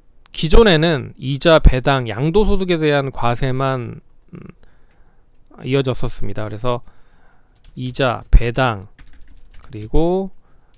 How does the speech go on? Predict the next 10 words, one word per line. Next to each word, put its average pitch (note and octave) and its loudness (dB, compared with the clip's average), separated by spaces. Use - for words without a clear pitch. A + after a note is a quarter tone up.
양도소득에 C#3 4
있어서만 B2+ 0
배당, B2 4
그러니까 A2+ -14
과세를 C#3 -2
했지만, C3+ -6
이게 C#3 -4
이제 D3+ -2
이천이십삼 E3 0
년에는 E3+ -2